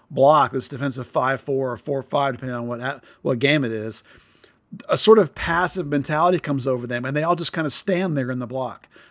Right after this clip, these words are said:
They stop closing down shooters, and they stop closing down crossers. And so you're getting these long-range shots, or you're getting these crosses into the box. You know, in, in this particular case, you got a corner for it. So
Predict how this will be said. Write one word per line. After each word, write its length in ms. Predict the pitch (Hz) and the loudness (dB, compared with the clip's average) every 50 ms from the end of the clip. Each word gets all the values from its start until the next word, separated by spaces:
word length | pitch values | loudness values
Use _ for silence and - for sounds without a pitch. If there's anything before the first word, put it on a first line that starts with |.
| _ _ | _ _
They 100 | - 147 | -2 0
stop 400 | - - - 151 160 165 - - _ _ _ _ _ | 0 4 4 6 4 4 2 -2 _ _ _ _ _
closing 380 | - 180 170 170 143 156 156 | 6 8 8 8 8 4 2
down 280 | 143 151 147 147 147 143 | 2 2 4 4 2 2
shooters, 480 | - - 165 156 147 139 147 143 127 139 | 0 0 0 0 0 0 -2 -2 -2 -4
and 100 | 135 139 | -4 -4
they 60 | 127 | -4
stop 320 | - - 165 147 147 - | 2 4 4 4 4 2
closing 340 | - 156 147 143 135 139 135 | 0 0 0 0 0 -2 -2
down 500 | 135 135 131 127 127 123 120 123 185 - - | -2 0 -2 -2 -2 -4 -8 -10 -12 -14 0
crossers. 640 | - 151 151 160 180 151 - 135 117 113 117 110 - - - - - - _ | 2 4 6 6 6 4 2 -4 -6 -8 -10 -12 -16 -20 -20 -20 -20 -14 _
And 100 | - 165 | -2 0
so 120 | - 175 170 | 2 4 4
you're 120 | 165 160 | 4 4
getting 380 | 147 127 123 180 208 208 185 165 | 2 2 2 2 4 4 4 2
these 180 | 160 151 135 | 0 -2 0
long-range 480 | 143 147 147 151 151 151 147 147 143 131 | 0 2 2 2 2 0 -2 -2 -2 0
shots, 300 | - 180 185 180 156 - | 0 0 0 0 0 -2
or 40 | 151 | -4
you're 100 | 139 127 | -6 -4
getting 160 | 147 135 139 | -4 -4 -4
these 120 | 131 - | -6 -6
crosses 540 | - - 147 143 135 120 - 143 120 120 127 | -4 -2 -2 -2 -2 -2 -6 -8 -10 -10 -10
into 140 | 127 127 120 | -10 -8 -8
the 100 | 123 117 | -8 -4
box. 560 | 143 147 151 139 131 120 - - - - - - - - - _ _ _ _ - | 0 4 4 4 4 2 0 -4 -6 -6 -6 -10 -16 -20 -20 _ _ _ _ 0
You 100 | - 135 | 2 2
know, 100 | 131 135 | 2 2
in, 100 | 135 139 | 0 -4
in 140 | 165 139 | -4 -2
this 120 | 147 147 - | -2 -2 -2
particular 360 | - 147 139 175 165 156 139 | -2 -4 -4 0 0 2 2
case, 260 | - 139 131 123 - | 2 0 -2 -2 -2
you 60 | 139 | -2
got 180 | 123 135 131 123 | 0 0 0 0
a 60 | 117 | -2
corner 340 | - - 170 190 165 147 131 | -4 -2 0 2 2 0 0
for 260 | - - 127 113 113 | -4 -8 -12 -12 -12
it. 60 | - - _ | -14 -18 _
So 380 | - - 170 156 151 143 131 | -8 -2 0 0 0 0 -2